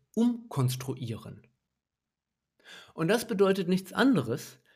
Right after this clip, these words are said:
als dass ich es frei wählen und gestalten kann,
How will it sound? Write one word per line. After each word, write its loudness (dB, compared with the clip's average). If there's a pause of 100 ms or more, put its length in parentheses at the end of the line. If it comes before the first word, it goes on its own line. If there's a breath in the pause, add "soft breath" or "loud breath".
(180 soft breath)
als -2
dass 2
ich -6
es -4 (140)
frei 0
wählen 2
und -2
gestalten -2
kann, -10